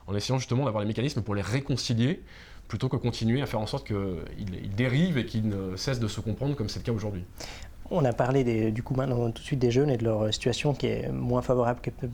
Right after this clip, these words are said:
Speaker 2: que dans le passé. On, on entend souvent que les, les jeunes ont plus de problèmes pour accéder au travail ou accéder à la propriété. Comment est-ce qu'on peut expliquer cette différence, euh, tout simplement, déjà ? Pourquoi est-ce
Speaker 1: Alors,
Speaker 2: qu'on en est arrivé là ?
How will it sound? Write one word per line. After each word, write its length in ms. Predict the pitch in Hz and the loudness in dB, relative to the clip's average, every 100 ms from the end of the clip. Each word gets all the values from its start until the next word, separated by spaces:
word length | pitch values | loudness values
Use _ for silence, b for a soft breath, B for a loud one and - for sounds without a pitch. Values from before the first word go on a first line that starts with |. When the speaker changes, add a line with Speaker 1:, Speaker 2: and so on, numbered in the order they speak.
| 127 147 - | -6 -4 0
Speaker 2:
que 80 | |
dans 100 | 123 | 0
le 60 | 113 | 2
passé. 260 | 120 - 185 | 2 4 4
On, 340 | 135 135 135 | 4 2 0
on 80 | 117 | 0
entend 240 | 117 131 | 0 -2
souvent 320 | - 120 127 | -2 2 2
que 100 | 143 | 2
les, 140 | 117 107 | -2 -2
les 100 | 113 | 0
jeunes 180 | 127 120 | 0 0
ont 160 | 107 - B B B | -2 -8 B B B
plus 160 | 143 | 2
de 60 | 131 | 2
problèmes 260 | - 127 127 | 2 2 2
pour 140 | - | -2
accéder 280 | 113 - 127 | 0 2 2
au 60 | |
travail 460 | 113 - 117 151 139 | 2 0 2 2 2
ou 80 | 117 | 0
accéder 300 | 107 - 120 | -2 -2 -2
à 20 | |
la 100 | 107 | -2
propriété. 600 | - - - 117 135 196 B B B - | -4 -4 -2 0 2 0 B B B 0
Comment 140 | 147 | 0
est-ce 100 | 143 | 2
qu'on 100 | 131 | 0
peut 120 | - | 0
expliquer 460 | 123 - 127 - 147 | 0 0 -6 0 0
cette 180 | 143 117 | 0 0
différence, 580 | 123 135 110 101 - 151 | 0 0 0 -6 -10 -10
euh, 120 | 139 147 - | -8 -10 -10
tout 80 | - | -4
simplement, 420 | 123 127 110 104 | -2 0 -2 -2
déjà ? 220 | 123 113 | -4 -4
Pourquoi 280 | 107 - 131 | -6 -4 -2
est-ce 60 | 113 | 2
Speaker 1:
Alors, 120 | 120 | 4
Speaker 2:
qu'on 60 | |
en 20 | 120 | 4
est 20 | |
arrivé 220 | 120 | 4
là ? 80 | 110 | 0